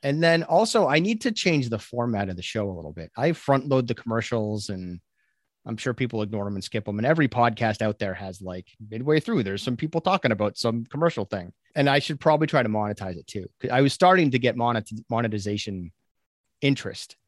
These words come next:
I had a couple of schools that wanted to do commercials on the show. And I was like, "That's cool."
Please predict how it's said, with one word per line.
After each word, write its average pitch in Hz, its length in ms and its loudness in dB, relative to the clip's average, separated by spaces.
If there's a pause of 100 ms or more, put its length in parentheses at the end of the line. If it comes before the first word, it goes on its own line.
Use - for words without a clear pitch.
(220)
I 120 80 -4
had 113 140 -2
a 101 60 -4
couple 143 320 0
of 120 60 -2
schools 127 420 2
that 123 120 2
wanted 113 300 0
to 123 100 -6
do 117 140 -2
commercials 110 480 -4
on 107 80 -4
the 104 60 -4
show. 104 500 0
And 90 180 -6 (400)
I 110 60 -12
was 107 80 -8
like, 107 160 -10
"That's 110 220 -2
cool." 104 420 -4